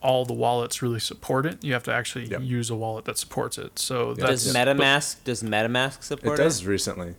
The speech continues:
Speaker 2: yeah.
Speaker 1: Mm-hmm.
Speaker 2: They recently
Speaker 3: Okay.
Speaker 2: did that, yeah.
Speaker 3: Interesting.
Speaker 2: Yeah, and so they, um, so for background, the E N S at its basic level is just a, it's a contract. Uh,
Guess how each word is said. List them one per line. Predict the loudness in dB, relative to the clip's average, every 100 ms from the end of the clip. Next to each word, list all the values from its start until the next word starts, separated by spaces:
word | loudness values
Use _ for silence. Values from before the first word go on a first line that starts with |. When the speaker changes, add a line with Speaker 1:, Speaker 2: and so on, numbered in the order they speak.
| -4
Speaker 2:
yeah. | 0 0 0 -2
Speaker 1:
Mm-hmm. | 0 0 -2
Speaker 2:
They | 0 2
recently | 2 2 2 0
Speaker 3:
Okay. | 0
Speaker 2:
did | -2
that, | -2 -4 -6
yeah. | -4 -4 -6 -14 -20 -20 -12 0
Speaker 3:
Interesting. | 6 8 8 6 4
Speaker 2:
Yeah, | 4
and | 0 -10 -18 -20 -8
so | 2 4 6
they, | 6 4 4 0
um, | 2 2 2 -2 -8
so | -2 0 0 -6 -12
for | -2 2
background, | 4 4 2 2
the | 2
E |
N | 2
S | 2 2 0
at | 2 2
its | 0 -8 -12
basic | -6 -2 0 0 -4
level | -2 -2 -2
is | -2
just | -4 -2
a, | -2 -2
it's | -4 -2
a | -2
contract. | -2 -2 -2 -2 -4 -6 -12 -16
Uh, | -12